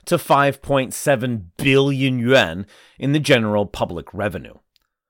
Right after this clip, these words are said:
Hegang's debt-to-fiscal resources ratio exceeded three hundred percent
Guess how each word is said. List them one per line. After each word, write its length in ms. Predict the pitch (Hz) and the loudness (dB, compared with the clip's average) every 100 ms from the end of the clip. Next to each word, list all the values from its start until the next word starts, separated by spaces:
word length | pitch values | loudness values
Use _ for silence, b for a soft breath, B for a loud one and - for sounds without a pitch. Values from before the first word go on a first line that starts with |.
| _ - | _ 0
Hegang's 680 | 160 185 - 110 92 104 107 | 2 2 2 -2 -2 -8 -10
debt-to-fiscal 1200 | 127 120 147 170 - 165 - 170 165 - 139 110 | -10 0 2 0 -4 -6 -2 -2 -2 -2 -2 0
resources 800 | 147 185 - 113 101 - 98 82 | -2 -2 -2 -2 -2 -6 -10 -8
ratio 720 | 92 87 - 92 82 87 95 b b b - | -8 -8 -10 -8 -8 -8 -10 b b b -6
exceeded 800 | - - - 190 165 127 107 - | -4 -6 -4 -2 -2 -4 -6 -16
three 580 | - - 151 190 190 190 | -14 -10 -4 -2 -2 -4
hundred 680 | 143 - 165 165 147 127 - | -6 -4 -4 -2 -4 -8 -10
percent 680 | - 131 - 190 90 - | -8 -6 0 0 -2 -10